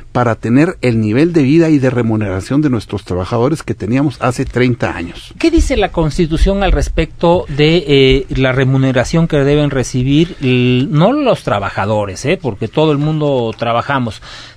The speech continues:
Speaker 2: los seres humanos, los mexicanos, las personas en nuestro país? ¿Qué nos dice la Constitución?
Speaker 1: Más o menos o textualmente. Porque textualmente dice: "El salario mínimo que deberá disfrutar el trabajador será el que se considere suficiente,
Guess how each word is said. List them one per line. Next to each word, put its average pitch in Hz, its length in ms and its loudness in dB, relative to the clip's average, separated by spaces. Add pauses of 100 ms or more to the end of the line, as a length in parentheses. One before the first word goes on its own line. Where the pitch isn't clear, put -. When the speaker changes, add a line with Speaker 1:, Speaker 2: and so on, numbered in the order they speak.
(220)
Speaker 2:
los 147 460 4
seres 233 420 0
humanos, 165 400 0
los 131 180 0
mexicanos, 156 760 -2
las 127 140 -4
personas 175 580 -2
en 131 100 -2
nuestro 135 300 -2
país? 175 360 -2 (260)
¿Qué 214 100 0
nos 202 180 0
dice 180 220 -6
la 147 100 -4
Constitución? 139 540 -6
Speaker 1:
Más - 20 -4
o 139 80 0
menos 233 380 0
o - 20 -8
textualmente. 113 840 -2 (920)
Porque 131 280 0
textualmente 196 640 0
dice: 175 240 4
"El 151 60 2
salario 190 400 2
mínimo 180 340 2
que 151 100 0
deberá 135 280 2
disfrutar 160 460 0
el 180 100 2
trabajador 120 520 0
será 143 280 0
el 170 80 -2
que 143 100 -2
se - 160 -4
considere 135 460 0
suficiente, 151 800 0